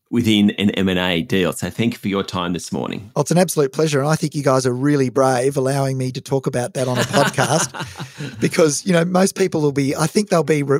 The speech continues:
Speaker 2: replaying it over and over again to say, "Now, wh-, what does that mean?"
Speaker 1: Well, but, I mean, what we might do is just do a separate podcast on this because it is a really, really important thing. 'Cause the bottom line in this is it's the shareholders, might be my super fund, it could be my personal account.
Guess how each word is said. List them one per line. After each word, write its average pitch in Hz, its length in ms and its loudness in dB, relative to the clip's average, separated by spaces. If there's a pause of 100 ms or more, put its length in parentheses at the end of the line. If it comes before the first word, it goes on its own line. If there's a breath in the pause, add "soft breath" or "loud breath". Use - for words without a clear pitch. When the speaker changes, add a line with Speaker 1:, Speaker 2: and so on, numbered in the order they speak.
(140)
Speaker 2:
replaying 180 560 0
it 123 60 -4
over 156 260 0
and 143 80 0
over 139 200 0
again 143 280 -2
to 135 40 -4
say, 143 180 -8
"Now, 135 140 -8
wh-, - 220 -14
what - 100 -8
does - 120 -10
that 165 180 -8
mean?" 156 320 -4 (240 loud breath)
Speaker 1:
Well, 180 240 0
but, 190 180 -2
I - 20 -6
mean, 151 200 2
what 160 120 0
we 147 100 4
might 135 260 4
do 127 140 4
is 117 160 2
just 127 200 -4
do 120 100 0
a 120 60 2
separate - 600 -4
podcast 107 720 -2 (360)
on 123 280 6
this 123 240 2
because 113 260 0
it 120 180 0
is 127 180 0
a 123 100 2
really, 147 420 2
really 135 200 2
important 117 340 0
thing. 180 120 2
'Cause 135 60 -2
the 147 220 -6 (260)
bottom 175 220 2
line 120 220 4
in 98 60 4
this 101 320 -2
is - 220 -4
it's - 140 -14
the - 80 -8
shareholders, 143 580 -2
might 107 180 -2
be 101 60 -2
my 104 160 2
super 165 300 0
fund, 151 380 0
it - 100 -8
could 101 160 -2
be 92 180 0
my 95 220 -6
personal 135 420 0
account. 131 400 0